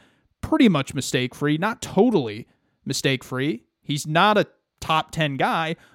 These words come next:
but you can win games, as he showed in his rookie and second year. They went eight and eight, five hundred team. You can win games with Geno Smith, and they're at top of the division. It is another flex of culture,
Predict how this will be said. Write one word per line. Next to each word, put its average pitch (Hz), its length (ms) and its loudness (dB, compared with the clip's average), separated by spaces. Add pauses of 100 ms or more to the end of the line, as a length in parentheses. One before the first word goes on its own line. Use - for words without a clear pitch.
but 170 160 4
you 262 200 4
can 143 320 2
win 262 340 0
games, 185 720 0 (100)
as 151 220 2
he 180 240 -2
showed 214 480 6
in 143 100 2
his 131 140 0
rookie 214 400 2
and 151 100 0
second 220 380 -2
year. 220 160 0
They 147 80 -2
went 170 220 2
eight 202 160 6
and 190 120 4
eight, 208 360 2
five 175 260 2
hundred 180 300 -2
team. 208 340 0 (540)
You 302 160 6
can 359 240 0
win 285 260 6
games 262 380 8
with 214 120 4
Geno 254 300 4
Smith, - 460 0 (480)
and 262 180 -2
they're 370 160 2
at 381 120 -2
top 403 260 4
of 392 60 -2
the 403 80 8
division. 392 480 4 (440)
It 269 140 6
is 226 180 6
another 214 720 8
flex - 560 -2
of 156 160 2
culture, - 680 -2